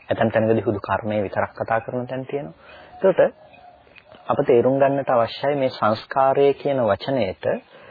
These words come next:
මේ සියලුම සංකතාදී ධර්මයන් ඇතුළත් කරනවා කියන එක. සංස්කාරය කියන මේ එක වචනය ඇතුළත මේ සියලුම සංකතාදී මේ ධර්මයන් ඇතුළත් වෙනවා. එතකොට මේ එකම සංස්කාරය පිළිබඳව අපි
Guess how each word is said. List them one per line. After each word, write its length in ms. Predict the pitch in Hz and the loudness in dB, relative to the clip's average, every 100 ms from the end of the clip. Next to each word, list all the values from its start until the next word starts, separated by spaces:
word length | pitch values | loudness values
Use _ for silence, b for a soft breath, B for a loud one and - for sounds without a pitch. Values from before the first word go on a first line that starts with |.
| B | B
මේ 180 | - 151 | -2 0
සියලුම 540 | - - 120 127 165 190 | 0 -2 0 2 2 0
සංකතාදී 920 | 190 - 113 113 139 - 139 143 160 135 | -2 0 0 0 -2 0 0 2 2 2
ධර්මයන් 460 | 107 127 135 143 | 2 2 0 0
ඇතුළත් 320 | 113 117 107 | -2 0 -2
කරනවා 340 | - 98 101 98 | -2 -6 -6 -8
කියන 220 | - 92 | -8 -10
එක. 100 | - - _ - - B B B B B _ - | -12 -20 _ -20 -20 B B B B B _ -20
සංස්කාරය 720 | - 104 107 - 113 110 117 117 | -12 -6 -6 -4 2 4 4 2
කියන 240 | 127 120 | 2 2
මේ 280 | 120 113 104 98 - | 2 0 0 -4 -10
එක 160 | - - | -6 0
වචනය 420 | 98 92 104 107 | 0 0 -2 -2
ඇතුළත 500 | 107 95 - 104 - 202 262 b b b - | -2 -4 -4 -4 0 0 0 b b b -8
මේ 180 | 113 131 | -2 -2
සියලුම 600 | - 120 107 113 127 147 170 | -2 2 6 6 6 4 0
සංකතාදී 840 | - 110 107 - - 123 131 156 | 0 -4 -2 -2 0 2 2 2
මේ 160 | 143 131 | 2 2
ධර්මයන් 400 | 120 127 131 156 | 0 0 0 0
ඇතුළත් 320 | 123 113 92 - | 0 0 0 -4
වෙනවා. 240 | - - - - B B B B | -12 -12 -20 -20 B B B B
එතකොට 320 | - 143 180 185 | 0 4 4 4
මේ 180 | 170 147 | 4 2
එකම 260 | - 143 175 | 0 0 -2
සංස්කාරය 880 | - 110 107 - - 135 139 139 147 147 - _ _ _ _ | -2 0 0 -4 -4 0 4 6 6 4 0 _ _ _ _
පිළිබඳව 500 | 135 135 139 139 147 | 2 2 4 4 6
අපි 320 | 143 123 139 | 4 4 2